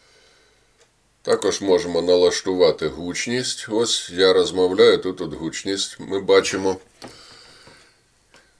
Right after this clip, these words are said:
Далі опції.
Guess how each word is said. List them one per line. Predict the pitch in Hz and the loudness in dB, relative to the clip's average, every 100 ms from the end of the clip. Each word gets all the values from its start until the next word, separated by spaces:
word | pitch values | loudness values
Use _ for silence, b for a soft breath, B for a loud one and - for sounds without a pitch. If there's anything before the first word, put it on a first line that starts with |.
| b - - - _ - - _ _ | b -20 -20 -20 _ -18 -18 _ _
Далі | 90 110 104 98 104 98 - | 4 10 12 12 8 4 2
опції. | 127 117 113 - 117 117 120 | 6 6 6 4 8 8 8